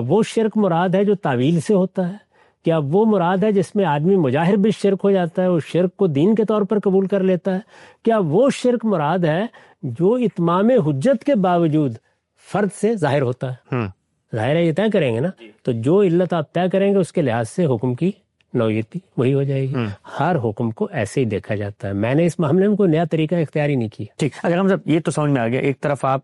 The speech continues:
Speaker 2: اتنے زیادہ رسالت محمد صلی اللہ علیہ وسلم نے اجتہادی فیصلہ بھی کیا تو اس سے تمسک کے قائل ہیں، اللہ یہ کہ علت جو ہے وہ کسی تغیر کا مطالبہ کرے۔ دوسری جانب اگر پلٹ کے میں پوچھوں کہ اللہ کے پیغمبر نے خود ان اجتہادی اصولوں کا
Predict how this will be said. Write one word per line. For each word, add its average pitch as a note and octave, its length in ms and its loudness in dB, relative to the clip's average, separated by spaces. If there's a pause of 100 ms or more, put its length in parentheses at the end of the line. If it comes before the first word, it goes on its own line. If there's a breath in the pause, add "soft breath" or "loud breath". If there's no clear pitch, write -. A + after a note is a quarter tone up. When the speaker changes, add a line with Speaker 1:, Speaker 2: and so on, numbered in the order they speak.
Speaker 2:
اتنے D#3+ 300 -2
زیادہ B2 280 0
رسالت A#2+ 340 -2
محمد C3+ 160 -4
صلی C3+ 80 -2
اللہ C#3 100 -4
علیہ C3+ 80 2
وسلم C#3 80 0
نے C3+ 60 2
اجتہادی C3 420 -2
فیصلہ D3 360 -2
بھی C#3 140 0
کیا D3 200 0
تو D3 140 -2
اس C3 80 -2
سے D3 120 -2
تمسک C#3 420 -2
کے C#3+ 80 0
قائل C#3+ 220 0
ہیں، D#3 80 0
اللہ D#3 140 2
یہ D3 200 0
کہ D3+ 180 -2
علت C#3 260 0
جو C#3 120 0
ہے D#3 120 0 (400 loud breath)
وہ D3+ 80 0
کسی D3+ 240 0
تغیر C#3+ 400 0
کا D#3 120 -4
مطالبہ C3 440 0
کرے۔ B2+ 200 -2
دوسری G3+ 360 2
جانب D3 320 0
اگر C#3+ 160 0
پلٹ D3+ 300 -2
کے D3+ 80 0
میں C#3+ 120 0
پوچھوں B2+ 440 -2 (460 loud breath)
کہ E3 60 0
اللہ D#3+ 280 4
کے F#3 80 0
پیغمبر D3+ 480 0
نے C3+ 300 -2 (280 soft breath)
خود A3+ 260 -2 (280)
ان F3+ 240 0
اجتہادی C3+ 560 0
اصولوں D#3+ 420 2
کا E3+ 120 -2